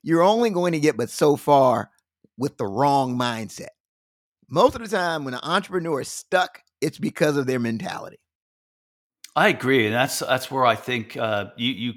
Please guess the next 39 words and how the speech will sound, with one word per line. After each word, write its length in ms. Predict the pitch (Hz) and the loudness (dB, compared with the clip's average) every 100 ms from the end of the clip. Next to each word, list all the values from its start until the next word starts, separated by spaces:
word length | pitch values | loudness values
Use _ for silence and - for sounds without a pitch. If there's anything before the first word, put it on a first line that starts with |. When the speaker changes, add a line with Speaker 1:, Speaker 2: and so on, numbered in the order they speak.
| - - | -12 -16
Speaker 2:
capsulated 1040 | - 120 - - 117 107 110 104 104 110 _ | -2 0 -2 -8 -8 -6 -6 -6 -10 -14 _
what 160 | 107 104 | -6 -4
I 80 | 101 | -4
had 140 | 92 | -6
said 240 | - 98 92 | -8 -8 -6
earlier 640 | 117 120 110 95 90 90 - - - _ - | -4 -4 -4 -6 -6 -10 -18 -20 -20 _ -2
better. 480 | 127 127 95 92 - | 0 0 -2 -6 -8
And, 260 | 113 117 | -12 -10
uh, 300 | 107 107 104 | -6 -4 -4
when, 200 | 92 110 | -8 -10
when 200 | - 110 | -10 -10
you 140 | 110 127 | -6 -6
said 240 | - 98 | -4 -6
it 100 | 90 | -4
better 460 | 92 90 92 90 - | -4 -2 -4 -8 -8
than 220 | 107 107 | -4 0
me, 280 | 143 143 113 | 2 4 4
and 140 | 107 | 2
that 220 | 110 107 104 | 2 2 2
is 340 | 104 95 - - - _ - | 0 -2 -8 -14 -20 _ -6
the, 280 | 110 110 101 | 0 0 0
the 340 | 117 101 101 | -2 -2 -6
small 520 | - - - 139 143 123 | -8 -8 -6 -2 -2 -2
business 340 | 123 104 98 | -4 -8 -6
mindset 580 | 113 113 120 - 104 - | -2 0 -2 -4 -8 -8
that 160 | 107 | -12
you 120 | 110 101 | -10 -2
have 260 | 131 120 | -2 -2
to 80 | 101 | -8
do 180 | 101 104 | -8 -2
everything. 640 | 127 127 101 87 76 53 _ _ - | -2 -2 -8 -12 -14 -18 _ _ -4
Uh, 300 | 104 98 95 - _ _ _ _ _ | 0 0 -2 -8 _ _ _ _ _
you 160 | 113 | -8
know, 160 | 110 107 | -4 -2
I 120 | 107 | -2
think 340 | - 123 - | -2 -6 -6
you're 140 | 104 104 | -8 -4
right. 320 | 131 120 82 | 0 0 0
That's, 520 | 110 117 - - - | 0 -2 -6 -12 -16